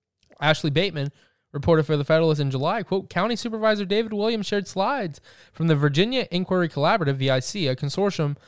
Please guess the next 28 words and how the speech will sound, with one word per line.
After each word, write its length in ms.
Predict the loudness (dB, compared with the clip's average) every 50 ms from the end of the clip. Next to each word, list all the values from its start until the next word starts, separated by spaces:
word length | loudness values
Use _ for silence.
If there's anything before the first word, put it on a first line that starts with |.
| _ _ _ _ _ _ _
encouraging 640 | -6 -4 -4 0 2 4 4 4 2 2 0 0 0
race-based 540 | 0 0 0 0 -2 -2 -2 -2 -2 -2 -4
teaching 340 | -4 -4 -2 -2 -4 -4 -2
to 140 | -2 -2
include 320 | -2 -2 -2 -2 -2 -2 0
the 80 | 0
oppressiveness 640 | -2 -2 -2 -2 -2 -2 0 -2 -4 -4 -4 -2 -2
of 160 | -4 -4 -2
white 240 | 0 0 0 0 0
culture 400 | -2 -2 -2 -2 -2 -2 -4 -4 _ -12 -20 -20 _ -6
and 160 | -2 0 2
learning 260 | 2 2 2 2 0
through 120 | 0 0 0
the 60 | 0
lens 260 | 0 0 0 0 -2
of 80 | -4 -6
systemic 600 | -6 -8 -8 -6 -2 0 0 2 0 -2 -4 _ _ _ _ _ -2
racism." 420 | 0 0 2 0 -2 -4 -4 -6 -6
In 120 | -4 -4
the 120 | -4 -6 -8 -12 -16 -16 _
Virginia 300 | -6 -4 -2 -2 -2 -2
Department 360 | -2 -2 0 0 2 2 2
of 20 | 0
Education 440 | 0 -2 0 -2 -2 0 -2 -4 -4
twenty 220 | -2 -2 -2 -2
twenty 260 | -2 -2 -4 -4 -2
Equity 280 | -2 -2 -2 0 -2 -2
Summit, 360 | -2 -4 -6 -6 -6 -10